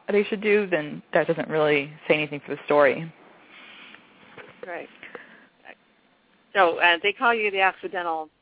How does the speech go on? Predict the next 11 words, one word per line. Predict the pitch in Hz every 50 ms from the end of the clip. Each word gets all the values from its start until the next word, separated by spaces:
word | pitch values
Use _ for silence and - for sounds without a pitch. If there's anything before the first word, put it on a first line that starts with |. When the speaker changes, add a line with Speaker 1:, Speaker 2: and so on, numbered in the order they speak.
| -
Speaker 2:
author, | 156 160 156 - - 135 139 - - _ _ _ _ _ _ _ _ _ _ _ -
the | 156
accidental | 165 - - 190 170 175 170 165 160
Speaker 1:
Yes. | 180 170
Speaker 2:
writer | 139 160 151 156 143 -
for | 170 160
a | 151
reason, | 151 156 151 - - - -
right? | - - 165 165 - _ _ _ _ _ _ _ _ _ _ _ _ _ _ _ -
So | 196
Speaker 1:
Yes. | 180 165 160 -